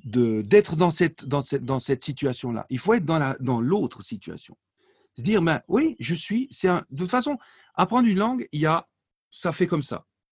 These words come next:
Ça peut pas faire comme ça. » Pourquoi ? Parce que la mémoire, la mémoire, elle, elle n'est pas linéaire. À un moment donné, elle a besoin de temps pour se construire, elle a besoin de temps pour, euh, pour mémoriser, donc, en fait, le, le long terme, le moyen terme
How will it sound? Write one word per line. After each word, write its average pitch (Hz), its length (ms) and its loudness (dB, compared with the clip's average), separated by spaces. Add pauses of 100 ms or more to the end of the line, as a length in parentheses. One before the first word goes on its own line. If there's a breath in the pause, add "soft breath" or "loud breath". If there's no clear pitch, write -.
(120)
Ça - 160 -6
peut 196 160 4
pas 302 220 -2
faire - 220 -6
comme 92 140 -6
ça. » - 200 -14 (280)
Pourquoi ? 269 300 -6
Parce 156 140 -6
que 131 60 -2
la 127 40 2
mémoire, 214 340 2 (260 soft breath)
la 117 120 0
mémoire, 196 340 2
elle, 151 160 -2
elle 135 120 0
n'est 135 100 2
pas 131 140 0
linéaire. 147 640 -2 (500)
À 131 60 -4
un - 40 0
moment 160 240 2
donné, 143 300 0
elle 147 100 0
a 113 80 0
besoin 160 340 2
de 151 60 -2
temps 170 280 -2 (340 soft breath)
pour - 160 -10
se 135 100 0
construire, 170 480 -2
elle 160 100 -2
a 127 60 0
besoin 139 260 -4
de 127 60 -8
temps - 180 -2
pour, 127 280 -2
euh, 107 100 -2 (320 soft breath)
pour 135 140 -4
mémoriser, 170 640 2
donc, 139 340 -2
en 127 100 -2
fait, 139 300 -2
le, 127 300 0
le 127 260 0
long 180 260 4
terme, 180 320 0
le 151 120 -2
moyen 143 300 -2
terme 156 300 -2